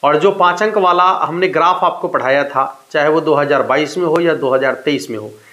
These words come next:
same वही graph पूछा गया था, same digit, कोई उसमें परिवर्तन नहीं था। तीसरी कि हमने एक और पाँच अंक वाले question के बारे में आपसे कहा था कि log sin x या फिर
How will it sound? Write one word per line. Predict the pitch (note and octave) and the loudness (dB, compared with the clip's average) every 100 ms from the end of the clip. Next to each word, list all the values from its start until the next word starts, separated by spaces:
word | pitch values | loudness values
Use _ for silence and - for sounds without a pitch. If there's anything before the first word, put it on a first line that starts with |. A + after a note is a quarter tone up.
| - - | -20 -18
same | - G#3+ A#3 B3 | -6 2 2 2
वही | G3+ D3+ D#3+ G#3 | 2 2 2 2
graph | F3+ E3+ E3+ | 0 0 -2
पूछा | E3+ E3 | -4 -4
गया | D3+ D3 | 0 -2
था, | C#3+ | -2
same | D3 - A#3+ B3 F#3+ | -6 -2 2 2 0
digit, | D3 C3+ - | -4 -4 -2
कोई | F#3+ G#3+ | 2 4
उसमें | F#3 F3 E3+ | 2 0 -2
परिवर्तन | D3+ C#3+ - C3 | 0 0 0 -4
नहीं | A#2 A2+ | -4 -8
था। | A2 A2 - - - _ | -12 -16 -20 -20 -20 _
तीसरी | F#3+ G3 G3 G#3 G#3+ | -4 -2 0 0 -2
कि | G3+ | 0
हमने | D#3+ E3 F3 | 0 2 2
एक | F#3+ F#3 - | 2 0 2
और | F#3+ G3+ - - | 2 2 0 -2
पाँच | F3+ F3+ | 0 0
अंक | F#3 | 0
वाले | F3 E3+ | 2 2
question | E3 D3+ F3 E3+ | 0 -4 -2 0
के | |
बारे | E3 D#3 | 0 2
में | D#3 | 0
आपसे | C#3+ - | -2 -4
कहा | - C3 | -4 -4
था | C#3 C#3+ | -2 -4
कि | C#3 C3+ | -2 0
log | D3+ D3+ D#3+ | 2 0 -2
sin | C#3+ D3 | -2 -4
x | D3 D3+ | -6 -2
या | C3+ | -2
फिर | C#3+ D3 | -2 -6